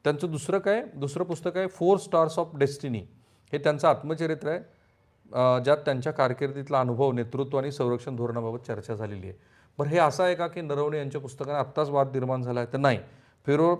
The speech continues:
फेब्रुवारी दोन हजार सव्वीसमध्ये जनरल नरवणे यांच्या अप्रकाशित आत्मचरित्र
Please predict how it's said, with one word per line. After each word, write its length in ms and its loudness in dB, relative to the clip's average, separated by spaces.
फेब्रुवारी 340 2
दोन 100 2
हजार 160 2
सव्वीसमध्ये 560 -2
जनरल 300 -4
नरवणे 360 0
यांच्या 300 -4
अप्रकाशित 580 0
आत्मचरित्र 720 -6